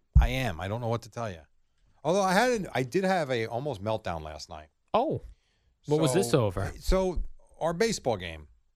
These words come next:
Speaker 1: So here's the scenario. We've run around. They, they, we're up by a lot. I mean, we, the kids played well. We pitched really well. It was, like, nine nothing or something in the fourth inning or the third inning or whatever it was.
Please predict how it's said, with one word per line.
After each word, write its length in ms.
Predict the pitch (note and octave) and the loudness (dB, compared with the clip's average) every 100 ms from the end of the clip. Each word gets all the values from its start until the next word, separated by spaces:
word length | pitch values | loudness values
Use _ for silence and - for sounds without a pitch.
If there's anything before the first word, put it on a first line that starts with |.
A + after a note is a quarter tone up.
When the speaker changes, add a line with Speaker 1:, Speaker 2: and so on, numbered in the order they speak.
| _ _ _ _ _ _ _ - | _ _ _ _ _ _ _ -10
Speaker 1:
So 100 | - | 0
here's 200 | D#3 G#3 | 2 2
the 100 | F3 | -2
scenario. 540 | - D#3 B2 F2 D2 D#2 _ _ _ _ _ - | -4 -2 0 -2 -6 -16 _ _ _ _ _ -4
We've 220 | C#3+ C3 | -2 2
run 200 | D3+ F3+ | 2 4
around. 240 | F#3 F3 | 4 2
They, 140 | F3+ F#3 | 0 0
they, 140 | F#3+ | 0
we're 260 | F3 G3+ F#3 | 2 2 2
up 80 | C3 | 2
by 140 | A#2 | 2
a 80 | G#2 | 2
lot. 300 | F#2+ D#2 - | 0 0 -4
I 60 | G#2+ | -4
mean, 200 | A2 A2+ | -2 0
we, 200 | A#2+ G#2+ _ | 0 -2 _
the 140 | C3 A#2 | -6 -4
kids 240 | - C3 | -2 -4
played 240 | - C#3+ | -2 -2
well. 460 | A2 A2+ A2 G#2+ G#2+ | 0 2 2 0 -2
We 140 | G2+ | -4
pitched 300 | G2 C3 - | -4 -4 -4
really 180 | B2 G#2+ | -4 -2
well. 280 | G2 G2 G2 | -2 0 -2
It 20 | |
was, 100 | G#2+ | -4
like, 200 | A#2+ G#2+ - _ _ _ - | -6 -8 -12 _ _ _ -16
nine 440 | G2 G#2 B2 A2 | -4 -2 0 0
nothing 300 | F2 F2 F#2 | -2 -4 -6
or 60 | E2 | -4
something 340 | G#2 E2+ F#2 | -4 -4 -8
in 60 | F2 | -14
the 80 | |
fourth 360 | D#2+ - G2+ - | -16 -14 -12 -12
inning 200 | E2 E2+ | -16 -16
or 80 | E2 | -18
the 80 | E2 | -14
third 260 | - F#2 | -8 -8
inning 180 | E2 D#2+ | -8 -10
or 120 | E2+ | -6
whatever 300 | F2+ E2 E2 | -6 -6 -10
it 60 | E2+ | -14
was. 320 | E2 D#2+ - | -14 -16 -18